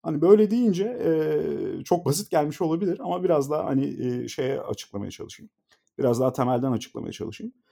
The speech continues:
Pekiştirmeli öğrenme şunu diyor. "Benim satrancı mı çözmemi istiyorsun? Bana bir satranç simülatörü ver.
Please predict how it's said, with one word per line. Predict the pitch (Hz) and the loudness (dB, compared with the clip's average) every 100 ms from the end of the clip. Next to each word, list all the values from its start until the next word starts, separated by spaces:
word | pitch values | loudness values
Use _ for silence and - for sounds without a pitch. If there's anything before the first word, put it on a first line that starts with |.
| _ - | _ -6
Pekiştirmeli | 262 - 269 254 262 | -6 -4 -2 2 6
öğrenme | 247 214 220 247 | 6 6 2 0
şunu | 240 233 | 2 2
diyor. | 135 123 - | 2 -2 -2
"Benim | 190 196 | -2 -2
satrancı | - 185 180 196 208 | 2 0 2 0 0
mı | 214 147 - | 0 0 0
çözmemi | 143 113 107 98 | 0 0 0 -2
istiyorsun? | - 98 107 | -4 -8 -6
Bana | 247 254 | 0 0
bir | 226 | 4
satranç | 240 214 214 214 | 4 4 0 -4
simülatörü | - 180 170 175 165 | -2 0 0 2 0
ver. | 113 - | 0 -4